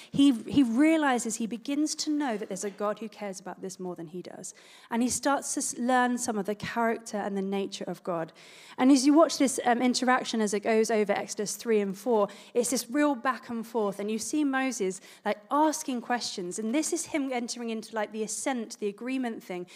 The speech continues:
He's like, "I'm actually gonna wrestle with you, God." And you see he has questions and he has doubts and he wrestles with God. This is all about him stepping closer in faith. This is about him learning,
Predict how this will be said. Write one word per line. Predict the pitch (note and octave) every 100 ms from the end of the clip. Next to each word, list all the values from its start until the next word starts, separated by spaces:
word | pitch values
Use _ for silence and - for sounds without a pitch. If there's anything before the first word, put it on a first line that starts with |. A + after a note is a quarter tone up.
| -
He's | A#3
like, | A3 B3+
"I'm | D#4+
actually | E4 E4
gonna | C4+ A3
wrestle | G3+ C4 - D4
with | A3+ G3 F#3+
you, |
God." | E3+ F3 E3+ - - - -
And | C4 C4+
you | C#4+ D4
see | - F4
he | D#4+ C#4+
has | A3+
questions | A3+ - E4 - C#4+
and | C4
he | A#3
has | A#3 A3+
doubts | C#4 C4 -
and | G#3
he | A#3+
wrestles | G#3 C4 C#4+ - D4+
with | C4 A#3+
God. | - A3+ G3 - -
This | - D#4+
is | F4+
all | - D#4+ F4
about | E4+ C#4 C#4
him | C4
stepping | A#3 - - D4 - C#4+
closer | - A#3 A#3 -
in | A#3+ G3+
faith. | - A3 G3
This | B3+
is | D4+
about | C#4 C#4 C4+
him | C4 B3 A#3+
learning, | B3+ C#4+ C4+ G#3+